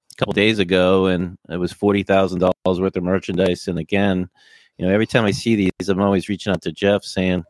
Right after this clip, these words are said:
"Why aren't they reaching out to the Defense <laughs> Light?" Uh, you know, to me, I don't understand it, but, uh, again, if I was a business owner, that would be, uh, if I could find a solution to protect my assets, and, uh, this is one that's out there, hopefully people will,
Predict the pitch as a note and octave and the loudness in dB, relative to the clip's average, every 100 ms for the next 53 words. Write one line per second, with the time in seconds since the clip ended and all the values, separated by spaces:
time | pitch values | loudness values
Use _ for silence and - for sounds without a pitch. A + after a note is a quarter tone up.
0 | _ _ F2 G2 A2 - A#2 A#2+ B2+ - | _ _ -4 0 0 0 0 -2 -4 -4
1 | B2 A#2+ A#2 B2 A#2+ B2+ - D3 D#3 - | -4 -2 -2 -2 -2 -2 -2 -2 0 0
2 | B2+ - C#3+ - - - - - A2+ A2+ | 0 2 0 -2 -10 -18 -14 -2 0 2
3 | A2+ A2+ - A#2+ B2 G#2+ A2 G#2 G2 - | 0 0 0 0 4 4 2 0 -2 -4
4 | G#2+ G2+ F#2+ E2+ G2 F#2+ _ _ _ _ | -2 0 0 0 0 0 _ _ _ _
5 | _ F2+ F#2 E2+ - A2 G#2 - G#2 G#2 | _ -2 0 -2 -2 -2 0 0 0 0
6 | G#2 F#2+ G2+ G#2+ - G2+ G2 F#2+ F2+ F#2 | -2 -2 -4 -4 -4 0 2 2 2 0
7 | F2+ F2+ F2+ E2+ - F#2 F2 E2+ E2 G2+ | -2 -2 -2 -2 -6 -4 0 -2 -2 -2
8 | G2 F#2+ G2+ G2 F#2 - F2 F#2 - F2 | -2 -2 0 0 -2 -2 -2 0 0 -2
9 | - E2+ F#2 - F2 F#2 F#2+ - F2 E2+ | -2 -2 -2 -2 0 2 0 0 0 0
10 | - - D#2+ E2+ E2+ E2+ E2 _ F#2 - | -4 -6 -2 0 0 0 -4 _ -8 -6
11 | F2 F#2+ F2+ E2+ - F#2+ - E2 E2+ F#2 | -2 0 0 0 2 0 2 0 0 -2
12 | - E2+ - F2+ - E2+ E2 | -2 -2 0 -2 -2 0 0